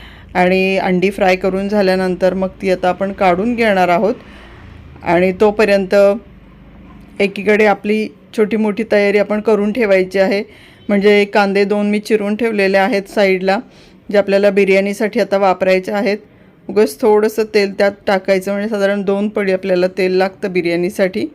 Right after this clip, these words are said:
आणि हे बारीक चिरलेले कांदे आता मी फोडणीला घातलेले आहेत.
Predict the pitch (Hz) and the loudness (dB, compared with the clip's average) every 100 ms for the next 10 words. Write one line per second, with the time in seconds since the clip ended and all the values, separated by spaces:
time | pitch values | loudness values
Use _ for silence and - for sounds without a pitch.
0 | - - - - - 185 185 190 190 196 | -14 -20 -20 -18 -4 0 0 0 -2 0
1 | 185 175 180 - 190 185 190 190 190 180 | 2 2 0 -4 -2 0 -2 -2 -2 -2
2 | 180 185 185 190 196 190 180 185 185 202 | 0 0 0 -4 -2 -4 -2 0 0 0
3 | 196 185 180 185 185 | -4 -2 -2 0 -2